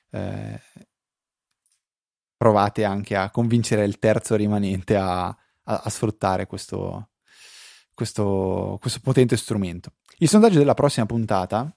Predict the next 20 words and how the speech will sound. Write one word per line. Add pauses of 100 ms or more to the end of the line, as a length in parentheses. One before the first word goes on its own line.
invece,
per
la
prossima
puntata,
invece, (1120)
riguarderà
Siri, (1300)
ovvero (1700)
dove (420)
utilizzate
maggiormente
Siri? (920)
Eh,
qui
cercheremo
di
fare
un,
eh,